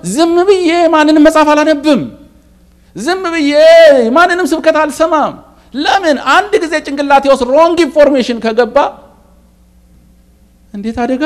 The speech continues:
ነው። የማስበውን ሐሳብ እኮ ሊቆጣጠረኝ ነው። ሰውየው እዛ ቁጭ ብሎ እኔን ሊቆጣጠረኝ ነው።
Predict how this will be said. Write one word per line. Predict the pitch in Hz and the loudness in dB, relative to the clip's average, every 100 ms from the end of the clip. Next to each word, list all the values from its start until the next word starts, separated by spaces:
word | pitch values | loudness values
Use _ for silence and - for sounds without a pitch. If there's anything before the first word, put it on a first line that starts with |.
| 320 | -2
ነው። | 320 302 269 - _ _ _ _ _ | -2 -4 -6 -20 _ _ _ _ _
የማስበውን | 214 220 214 220 208 214 | -6 -4 -4 -6 -6 -4
ሐሳብ | 208 214 | -6 -8
እኮ | 208 | -10
ሊቆጣጠረኝ | 220 220 220 214 214 214 | -10 -10 -8 -8 -8 -10
ነው። | 170 - _ | -12 -18 _
ሰውየው | - 226 262 | -4 -2 -2
እዛ | 339 302 | -6 -8
ቁጭ | 311 294 | -8 -10
ብሎ | 330 | -8
እኔን | 330 330 | -6 -6
ሊቆጣጠረኝ | 339 349 359 370 349 | -8 -10 -10 -8 -8
ነው። | 320 | -8